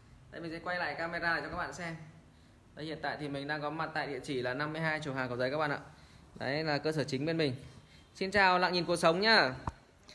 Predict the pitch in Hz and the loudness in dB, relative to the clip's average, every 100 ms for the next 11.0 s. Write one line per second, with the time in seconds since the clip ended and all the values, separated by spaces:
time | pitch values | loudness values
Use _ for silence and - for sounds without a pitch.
0 | - - - - 175 160 156 151 151 147 | -20 -20 -6 0 2 4 4 4 4 4
1 | 147 147 156 165 170 170 170 160 - - | 4 4 4 4 4 4 4 0 -16 -20
2 | - - - - 147 147 165 180 165 185 | -20 -20 -12 -2 0 4 6 6 4 2
3 | 175 170 147 170 165 180 190 190 185 165 | 2 4 4 2 2 2 0 2 2 4
4 | 143 139 147 135 143 143 139 - 170 170 | 2 0 -2 2 4 4 2 2 4 6
5 | 175 170 165 160 160 156 175 175 156 - | 6 4 0 2 4 6 4 4 0 -6
6 | 139 147 147 143 139 160 160 151 139 139 | -4 0 4 6 6 4 2 2 2 2
7 | 170 151 156 160 160 156 160 170 165 147 | 2 4 6 6 6 2 2 0 -2 -2
8 | 127 135 165 202 - - - - - - | 2 2 2 -2 -16 -20 -20 -20 -14 -6
9 | 139 160 156 147 165 165 160 156 151 151 | -2 -2 0 4 4 4 2 2 4 4
10 | 151 165 151 170 165 - 147 175 165 143 | 4 2 2 2 2 0 0 2 2 0